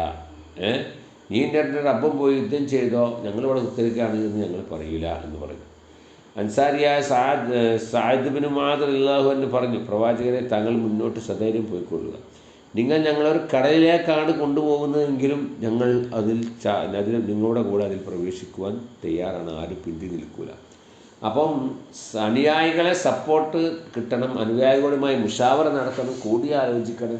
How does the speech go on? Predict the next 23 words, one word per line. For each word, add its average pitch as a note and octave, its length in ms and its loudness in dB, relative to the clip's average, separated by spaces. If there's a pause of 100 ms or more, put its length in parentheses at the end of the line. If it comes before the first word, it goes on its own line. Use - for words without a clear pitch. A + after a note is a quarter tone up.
കാര്യങ്ങൾ. A2 400 -2 (1000)
അങ്ങനെ E3+ 520 0
മുഷാവറ D3+ 480 2
നടത്തിയും D#3 480 -2
കൊണ്ടാണ് D3 600 -2
നേതാക്കൾ C3+ 600 -2
കാര്യങ്ങൾ B2 380 0 (100)
തീരുമാനിക്കേണ്ടത് B2+ 1000 -2
എന്നുള്ളൊരു A#2 420 0
പാഠം A2 340 0
ഈ A2 40 0
ബദറിൽ G#2 440 0
നിന്ന് A2+ 260 -2
ലഭിക്കുന്നുണ്ട്. G2+ 640 -6 (1400)
പിന്നെ, A#2+ 400 0 (280)
<clears throat> - 500 -2
അപ്പം D3 380 2
നേതൃത്വത്തെ D#3 920 2
നമ്മൾ C3 460 0
അംഗീകരിക്കണം. A#2 760 2 (140)
നേതൃത്വം B2+ 600 2
എന്ത് D#3+ 120 4
ചെയ്യണം? B2+ 640 2